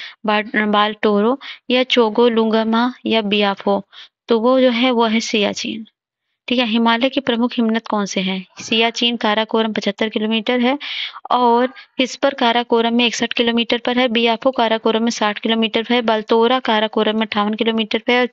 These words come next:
चोंगोलुंगमा काराकोरम में पचास किलोमीटर पे है। दसवां है सैंडल पीक। सैंडल पीक जो है वो कहाँ पर है?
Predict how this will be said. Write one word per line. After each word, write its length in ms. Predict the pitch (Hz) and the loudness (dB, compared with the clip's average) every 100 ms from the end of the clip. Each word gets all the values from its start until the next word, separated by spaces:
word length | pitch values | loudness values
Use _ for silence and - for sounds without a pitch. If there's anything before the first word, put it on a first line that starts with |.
| - | -4
चोंगोलुंगमा 1040 | 233 220 220 233 247 269 233 226 226 247 - - - - | -2 0 2 4 4 4 4 2 0 -2 -4 -12 -12 -4
काराकोरम 360 | 226 220 220 233 | -2 -2 -2 -2
में 80 | |
पचास 320 | 240 226 202 - | -2 -2 -4 -4
किलोमीटर 460 | 190 196 196 196 - | -4 -4 -4 -6 -4
पे 60 | |
है। 180 | 196 196 - _ _ _ _ - | -4 -4 -8 _ _ _ _ -4
दसवां 360 | 233 247 254 | -2 0 2
है 140 | 254 269 - - - | 2 0 -4 -20 -8
सैंडल 500 | - 240 226 226 226 | -2 0 0 0 0
पीक। 340 | 220 196 - - _ _ _ _ | -2 -4 -6 -14 _ _ _ _
सैंडल 380 | - 233 226 247 | -4 -2 0 -2
पीक 680 | 247 262 262 262 269 247 - | 0 -2 -2 0 2 2 0
जो 180 | 226 240 | 0 2
है 300 | 226 240 269 _ _ - | 2 0 -2 _ _ -8
वो 200 | 214 233 | -2 -2
कहाँ 260 | 233 226 | 0 -2
पर 180 | 220 233 | -2 0
है? 120 | 247 | -2